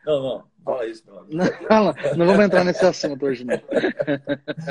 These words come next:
Speaker 2: E, então, em cada, em cada problema, ele pode trazer. Eu tô falando isso por quê? Porque nós estamos vivendo em dias de problemas, em dias de dificuldades, né? Essa pandemia, essa quarentena, tá, é um problema a ser resolvido.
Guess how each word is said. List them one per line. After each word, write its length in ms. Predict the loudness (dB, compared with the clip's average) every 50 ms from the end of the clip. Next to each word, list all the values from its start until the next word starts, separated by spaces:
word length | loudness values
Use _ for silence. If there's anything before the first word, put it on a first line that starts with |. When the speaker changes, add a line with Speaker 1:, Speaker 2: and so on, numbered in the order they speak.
| -6 -6 -6 -10 -10 -8 -8 -6 -6 -6 -8 -8 -12 -14 -16 -12 -10 -10 -8 -4
Speaker 2:
E, 200 | 0 0 0 0 0
então, 300 | -2 -2 2 4 4 4
em 100 | 4 2
cada, 360 | 2 2 2 2 2 0 -4
em 120 | -4 -6 -4
cada 300 | -2 -2 0 2 0 0
problema, 760 | 2 4 2 2 4 4 2 2 2 2 0 -2 -6 -8 -10 _ _ _ _ _ _ _ -2
ele 260 | 0 2 2 2 0
pode 480 | -2 _ -4 -2 -2 -2 -2 -4 -8 -6
trazer. 260 | -2 -2 -2 -2 -2
Eu 40 | -6
tô 100 | -6 -2
falando 180 | -2 -2 -2
isso 140 | -2 -4 -4
por 160 | -2 -2 -2
quê? 300 | 0 0 0 0 0 -2 _ _ _ _
Porque 160 | -14 -8 -6
nós 120 | -6 -4 -2
estamos 220 | -2 -4 -2 -2
vivendo 300 | -2 2 2 2 0 2
em 80 | -2 -2
dias 240 | 2 2 2 2
de 60 | 2 -2
problemas, 640 | 0 0 2 2 2 2 2 0 -6 -12 -18 -20 _ _ _ _ _ -8
em 140 | -6 -4
dias 220 | 0 2 2 2 2
de 60 | 0
dificuldades, 840 | -6 -6 -8 -6 -4 -4 -2 0 0 0 0 0 -2 -6 -14 -20 _ _ _ _
né? 240 | -4 -2 -2 -2 -2 _ _ _
Essa 140 | -10 -10 -8
pandemia, 480 | -4 -4 -2 0 0 0 0 2 0 0
essa 180 | 2 0 -4
quarentena, 600 | 0 0 0 0 0 -4 -2 -2 -2 -2 0 -2 -2
tá, 280 | 0 0 2 2 2
é 80 | 0 0
um 100 | -2 -2
problema 340 | 0 -2 0 0 0 -2 -2
a 20 |
ser 120 | -2 0 -2
resolvido. 720 | -2 0 -2 -6 -4 -4 -6 -6 -6 -6 -8 -8 -8